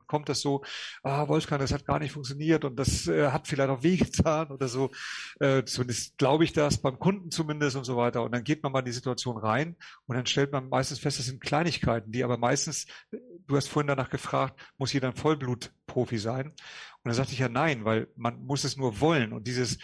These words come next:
diese innere Einstellung, die hindert einen manchmal noch, das Gelernte dann auch so zu tun, dass das authentisch und glaubhaft rüberkommt. Dass man sich also nicht verbiegt in etwas, was ich gar nicht bin, sondern dass man das, was man jetzt vom Trainer gelernt hat,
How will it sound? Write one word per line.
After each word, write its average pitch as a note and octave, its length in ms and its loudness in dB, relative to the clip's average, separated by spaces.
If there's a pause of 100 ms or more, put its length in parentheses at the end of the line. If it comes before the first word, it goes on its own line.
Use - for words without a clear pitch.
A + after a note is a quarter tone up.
(160)
diese B2 160 0
innere D3 340 0
Einstellung, B2 600 -2
die D3+ 220 2
hindert D#3+ 340 0
einen C#3 220 -4
manchmal C#3 340 -2
noch, C3+ 160 0 (400)
das C3+ 220 4
Gelernte C#3+ 500 4
dann C#3+ 140 2
auch C3+ 140 -2
so C3 240 2
zu - 180 -4
tun, F#3 400 -2
dass C#3+ 160 2
das C3 180 -2 (120)
authentisch D#3+ 760 -2
und B2 100 -16
glaubhaft C#3 400 2
rüberkommt. C#3 460 -2 (420)
Dass B2+ 140 0
man B2+ 100 2
sich A#2 160 -2
also A#2+ 160 0
nicht B2+ 160 -4
verbiegt C3+ 760 -2
in C3+ 180 -4
etwas, C#3 540 0
was C3 100 0
ich B2+ 140 -4
gar B2 140 4
nicht A2+ 180 -8
bin, F3 240 2 (460)
sondern C3+ 200 2
dass C3+ 120 0
man C3+ 100 0
das, B2+ 220 2
was B2+ 120 -4
man B2 140 -2
jetzt B2 240 2
vom A2+ 160 -6
Trainer - 260 2
gelernt A2 440 2
hat, D#3+ 120 0